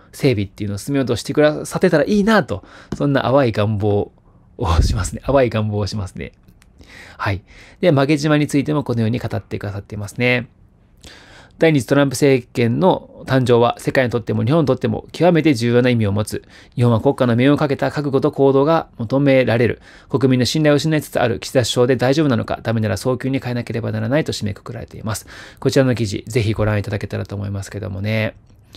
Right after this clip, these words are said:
いや、本当にトランプさんがなってくださったら、世界ももちろん日本も劇的に変わる可能性があるということですね。で、こちら。トランプ氏、アンマル未遂。クルックス容疑者が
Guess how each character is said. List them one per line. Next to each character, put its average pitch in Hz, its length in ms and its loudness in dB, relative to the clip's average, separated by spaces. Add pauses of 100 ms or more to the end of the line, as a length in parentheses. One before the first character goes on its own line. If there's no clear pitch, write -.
(320)
い - 60 -16
や、 104 160 -10
本 123 240 -4
当 131 140 0
に 123 240 -2 (320)
ト - 100 -12
ラ 127 80 -4
ン 120 60 -4
プ - 80 -10
さ 110 140 -6
ん 104 100 -2
が 104 300 0 (260)
な 123 100 0
っ 107 40 -4
て 120 100 -6
く - 40 -10
だ 117 80 0
さ 113 100 -4
っ - 20 -8
た 113 100 -6
ら、 104 120 -4
世 113 120 -10
界 107 200 -4
も 98 80 -8
も 107 100 -6
ち 151 80 -8
ろ 139 80 -2
ん 113 40 -2
日 117 80 -2
本 151 260 0
も - 180 -6 (160)
劇 - 240 -10
的 139 240 -2
に 123 200 -4
変 107 120 -8
わ 107 60 -4
る 107 80 -6
可 - 100 -12
能 110 140 -6
性 107 160 -10
が 107 60 -6
あ 104 40 -6
る 101 60 -8
と 104 60 -14
い - 20 -18
う - 20 -18
こ - 80 -20
と - 80 -20
で 110 80 -18
す - 100 -18
ね。 117 280 -4 (1040)
で、 160 140 2
こ 120 120 0
ち - 100 -8
ら。 98 220 0 (320)
ト 147 100 -2
ラ 170 100 4
ン 135 60 -2
プ 117 80 -6
氏、 - 240 -8
ア 139 100 0
ン 175 100 2
マ 175 100 4
ル 160 60 2
未 147 160 -2
遂。 - 280 -10
ク - 100 0
ル 160 100 6
ッ 151 40 -6
ク 135 100 -4
ス 113 120 -6
容 113 80 -2
疑 107 60 -4
者 107 140 -10
が 113 200 0